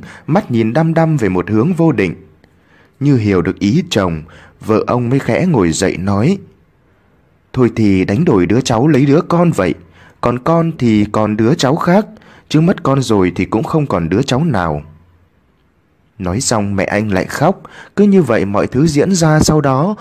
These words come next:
khiến gia đình anh không còn tiếng cười nào được cất lên nữa.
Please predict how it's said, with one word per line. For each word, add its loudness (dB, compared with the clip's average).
khiến 0
gia 0
đình 0
anh 0
không -2
còn -2
tiếng -2
cười 2
nào -2
được -4
cất -2
lên 0
nữa. 2